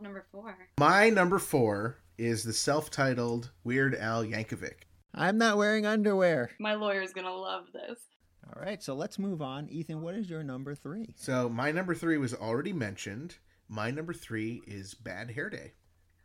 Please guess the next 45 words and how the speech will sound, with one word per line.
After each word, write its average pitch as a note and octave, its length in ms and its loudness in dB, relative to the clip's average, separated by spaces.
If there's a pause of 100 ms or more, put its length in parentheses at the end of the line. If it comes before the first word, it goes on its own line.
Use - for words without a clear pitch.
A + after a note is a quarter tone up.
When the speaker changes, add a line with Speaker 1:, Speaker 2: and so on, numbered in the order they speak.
(120)
Speaker 3:
Oh, A#3 180 -14
excellent - 440 -10
choice. - 380 -8 (540)
Speaker 1:
Okay, B3 220 -10
we're A3 120 -10
staying C#4+ 260 -4
in F4 80 4
the E4 80 2
family B3+ 460 -4
so F#3+ 200 -10
far. G3 440 -12 (600)
Speaker 2:
Yeah, D3 200 0
so B2+ 220 -2
I, C3+ 100 0 (120)
what, C#3+ 240 0 (200)
both D3 200 -4
of C3+ 120 -6
yours B2+ 260 -2
were A2+ 80 -8
four B2+ 300 -6
and A2+ 120 -8
five A2 340 -6
for - 180 -14
Bad F#2 240 -10
Hair D2+ 180 -14
Day, - 200 -18
so F#2+ 260 -12
I F#2 60 -12
feel A2 220 -8
Speaker 3:
Yep. A#2 100 -4
Speaker 2:
like - 240 -12 (360)
Speaker 1:
Yes. - 460 -14 (100)
Mm-hmm. G3+ 340 -10
Speaker 2:
there's C3 160 -2
a D3+ 60 2
good C#3+ 220 0
chance F3+ 300 0
that E3+ 80 -2
it'll D#3+ 100 0
make D3+ 220 -2
the D3+ 80 -8
top E3 260 0
five D#3 440 4
when B2+ 140 -2
we C3+ 300 -2